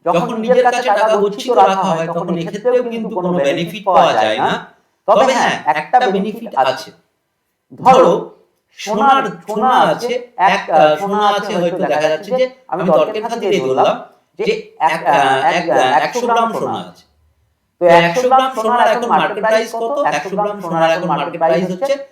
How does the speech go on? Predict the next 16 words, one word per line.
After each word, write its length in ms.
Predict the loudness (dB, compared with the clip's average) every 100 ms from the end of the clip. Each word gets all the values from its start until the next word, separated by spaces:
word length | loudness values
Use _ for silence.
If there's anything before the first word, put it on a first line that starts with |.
| _
একষট্টি 420 | -4 -2 -2 -4 0
হাজার 180 | 0
টাকা। 240 | -2 -6 -14 -18 _ _ _ _ _ _ _ _ _ _
সেটা 320 | 4 6 6
হয়তো 260 | 4 4
দেখা 320 | 2 4 4 4
যাচ্ছে 240 | 2 -2
যে 140 | 2
একশো 380 | 2 2 -2 -4
গ্রাম 160 | -4 -2
সোনার 280 | 0 2 2
মার্কেট 320 | 0 -2 0
প্রাইস 260 | 0 0
হলো 360 | 0 -2 -2 -6
তেষট্টি 480 | -4 -2 -2 -4 -4
হাজার 200 | -2